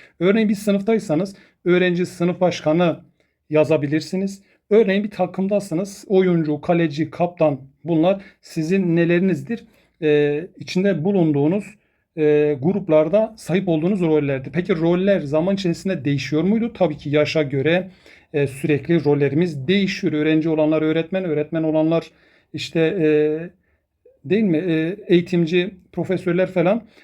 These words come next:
sürekli rollerimizde bir değişiklik oluyor. Peki rollerimizin getirdiği hak ve sorumluluklar nelerdir? Örneğin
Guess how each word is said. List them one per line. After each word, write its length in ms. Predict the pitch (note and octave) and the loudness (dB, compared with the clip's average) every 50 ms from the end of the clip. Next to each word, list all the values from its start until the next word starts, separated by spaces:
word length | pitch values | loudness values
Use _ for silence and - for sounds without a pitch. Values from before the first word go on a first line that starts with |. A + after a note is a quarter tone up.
| _ _ | _ _
sürekli 460 | _ - - A3+ G#3 F3 - E3 E3+ | _ -6 -2 0 2 2 2 2 2
rollerimizde 600 | D#3+ F#3+ G3 F3 D#3+ D#3 D#3 D#3 E3 E3 G3+ F#3+ | 2 4 2 4 2 2 2 0 0 0 -2 -2
bir 80 | E3+ D3 | -2 -2
değişiklik 640 | D#3+ D#3 D3+ - - D3+ - - B3 A#3+ - - - | -2 -2 -2 -4 -8 -10 -8 -8 -8 -8 -10 -4 0
oluyor. 320 | F#3 F3 E3 D3+ D3+ C#3+ C#3+ | 0 2 4 2 2 0 0
Peki 360 | - G#3 A3+ - A3 F3+ E3 - - _ - - _ _ | -2 -2 0 0 -2 -4 -4 -6 -12 _ -20 -20 _ _
rollerimizin 560 | D#3 E3 E3+ E3+ F3 F3 F3+ F3+ F3 G#3 G#3+ F#3+ | -2 0 2 2 2 2 0 0 0 0 0 2
getirdiği 400 | F#3 F3 F3 - F#3 F3+ G3 G3 | 0 0 0 -2 -2 0 0 0
hak 240 | F3 G#3+ G3+ G3 | 0 0 -2 -2
ve 60 | G3 F3+ | -4 -6
sorumluluklar 760 | - - F3+ F3 E3+ F3 F3 F3 E3+ - - G#3+ G3+ G3 | -2 -2 -2 0 2 2 2 0 0 0 0 0 2 2
nelerdir? 400 | E3+ D#3 D3 C#3+ C#3+ C#3+ D#3 A3 - - - _ _ _ - | 0 0 0 0 -2 -2 -4 -8 -10 -14 -20 _ _ _ 0
Örneğin 420 | G3+ G#3+ G#3+ G3 E3+ D3+ D3+ D#3 | 2 2 2 2 0 0 -2 -4